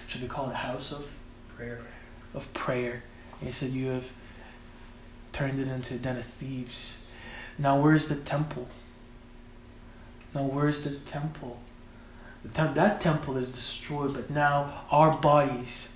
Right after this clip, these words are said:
Speaker 1: is the temple for the Holy Spirit to dwell in. Is your temple called the house of prayer,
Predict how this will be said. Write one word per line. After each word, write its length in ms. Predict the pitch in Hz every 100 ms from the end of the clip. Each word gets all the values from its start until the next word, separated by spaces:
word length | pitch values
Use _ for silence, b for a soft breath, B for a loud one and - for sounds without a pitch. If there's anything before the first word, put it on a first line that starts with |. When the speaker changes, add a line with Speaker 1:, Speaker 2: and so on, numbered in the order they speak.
| - - B B B - - - - - - - -
Speaker 1:
is 160 | 139 -
the 60 | -
temple 520 | 151 147 143 135 135
for 200 | - 120
the 80 | 113
Holy 300 | - 139 139
Spirit 580 | - - 143 139 139
to 100 | 123
dwell 400 | 117 - 131 127
in. 100 | 120 113 - - - - - - B B -
Is 260 | - -
your 420 | 160 160 180 190 - - - -
temple 560 | 170 170 - 135 131 - -
called 460 | 147 143 135 127 - B B
the 60 |
house 640 | - - 156 156 165 - B B
of 220 | 143 -
prayer, 560 | - 151 151 143 131